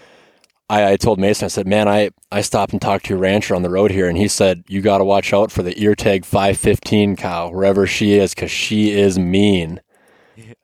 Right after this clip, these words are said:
Speaker 1: And we, we were up glassing, and there was cows everywhere, and we were all joking, "Five fifteen, ear tag," this and that. And then later, was it that same day or the next day?
Speaker 2: It was that night,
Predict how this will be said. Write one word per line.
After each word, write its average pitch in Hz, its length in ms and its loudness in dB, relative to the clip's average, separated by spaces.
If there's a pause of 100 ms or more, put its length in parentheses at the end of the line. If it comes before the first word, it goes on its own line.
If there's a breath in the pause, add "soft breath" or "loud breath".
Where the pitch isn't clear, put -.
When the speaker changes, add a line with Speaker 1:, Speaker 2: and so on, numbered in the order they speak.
Speaker 1:
And 104 200 2
we, 107 100 2
we 113 160 2
were 113 100 6
up 104 120 0
glassing, 104 520 0
and 92 160 0
there 98 100 2
was 95 120 -2
cows 98 340 -2
everywhere, 95 300 0
and 95 80 -2
we 107 80 0
were 107 100 4
all 98 120 2
joking, 98 360 0
"Five 98 280 -2
fifteen, 98 460 -2
ear 95 140 -2
tag," 92 300 -4
this 95 220 -4
and 92 120 -4
that. 98 300 -2 (800 soft breath)
And 110 160 0
then 104 120 2
later, 113 240 2
was 101 140 0
it 98 80 -8
that 104 160 0
same 107 260 0
day 101 140 2
or 104 80 2
the 92 80 -2
next 98 260 -2
day? 92 140 -4
Speaker 2:
It - 40 -4
was 95 160 -6
that 107 260 -2
night, 123 360 0